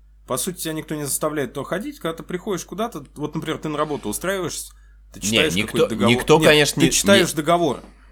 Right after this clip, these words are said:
Speaker 1: и, соответственно, в-, ты принимаешь условия игры. Так же и здесь.
Speaker 2: Совершенно
Speaker 1: Ты пришел,
Speaker 2: верно,
Speaker 1: принял,
Speaker 2: совершенно верно. Не
Speaker 1: делаешь.
Speaker 2: устраивает, идите на три буквы.
Speaker 1: Плюс там есть некоторые такие лазейки. Можно делать как будто.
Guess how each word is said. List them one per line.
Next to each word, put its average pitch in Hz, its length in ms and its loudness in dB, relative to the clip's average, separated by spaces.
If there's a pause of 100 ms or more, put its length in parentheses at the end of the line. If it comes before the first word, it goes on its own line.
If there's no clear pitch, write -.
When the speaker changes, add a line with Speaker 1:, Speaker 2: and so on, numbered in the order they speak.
(140)
Speaker 1:
и, 131 480 0
соответственно, 147 580 -2
в-, - 80 -14 (340)
ты 170 80 -2
принимаешь 170 500 0
условия 113 380 -4
игры. 92 240 -12 (160)
Так 214 160 0
же 226 100 -2
и 226 40 4
здесь. - 20 4
Speaker 2:
Совершенно 170 420 6
Speaker 1:
Ты 185 60 10
пришел, 185 160 12
Speaker 2:
верно, 101 160 2 (160)
Speaker 1:
принял, - 160 -10
Speaker 2:
совершенно 170 520 4
верно. 151 280 8
Не 104 120 2
Speaker 1:
делаешь. 143 160 10
Speaker 2:
устраивает, 208 680 8
идите 127 880 6
на 127 180 4
три 143 180 0
буквы. 90 560 2 (1040)
Speaker 1:
Плюс 214 360 0
там 196 180 4
есть 208 260 0
некоторые 170 640 -2 (280)
такие 156 400 -2
лазейки. 151 600 0 (880)
Можно 196 300 2
делать 185 260 2
как 165 220 -4
будто. - 420 -14